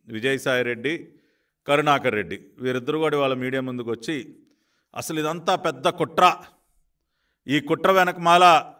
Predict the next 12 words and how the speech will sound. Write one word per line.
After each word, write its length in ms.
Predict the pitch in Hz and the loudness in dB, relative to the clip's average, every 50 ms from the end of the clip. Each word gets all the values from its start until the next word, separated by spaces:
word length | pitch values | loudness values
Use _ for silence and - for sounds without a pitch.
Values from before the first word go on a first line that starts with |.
| _ _ _ _ | _ _ _ _
చంద్రబాబు 520 | - 139 143 165 180 180 180 180 175 175 175 | -6 -4 0 0 2 4 4 4 4 4 2
నాయుడు 240 | 170 165 170 165 | 0 0 0 0
గారి 160 | 165 160 156 139 | 0 0 0 0
హస్తం 360 | 127 135 - - - 170 165 | -2 -4 -4 -4 -4 -4 -2
ఉంది, 220 | 165 160 160 165 165 165 - - _ _ _ _ _ _ _ _ _ _ _ _ _ _ _ _ _ _ _ _ _ _ _ _ _ _ _ _ _ _ _ _ - | -2 -2 -2 -4 -4 -6 -14 -20 _ _ _ _ _ _ _ _ _ _ _ _ _ _ _ _ _ _ _ _ _ _ _ _ _ _ _ _ _ _ _ _ -2
చంద్రబాబు 540 | 143 151 180 190 190 190 196 190 190 185 | -2 2 2 4 4 6 6 6 6 6
నాయుడు 260 | 180 180 180 180 175 180 | 4 2 2 2 0 2
గారి 560 | 175 180 180 180 180 175 170 160 165 160 160 - _ _ - - | 4 4 4 4 4 2 0 -2 -4 -10 -16 -20 _ _ -6 -2
చేతిలో 680 | 160 165 175 170 185 175 180 175 170 156 - - - _ _ _ _ _ _ _ _ _ _ _ _ - | 0 0 0 0 0 4 4 4 4 2 0 -6 -14 _ _ _ _ _ _ _ _ _ _ _ _ 0
కీలుబొమ్మగా 640 | 151 160 180 185 190 180 185 185 180 180 180 175 | 4 4 6 6 4 4 2 0 0 2 2 2
మారిపోయింది 640 | 170 156 156 160 165 165 165 175 170 165 165 160 147 | 4 4 4 2 2 2 0 -2 -2 -2 -2 -6 -6
షర్మిల 680 | - 156 143 143 151 156 156 156 156 151 - - - | -2 -2 -2 -2 0 0 2 2 2 2 0 -6 -16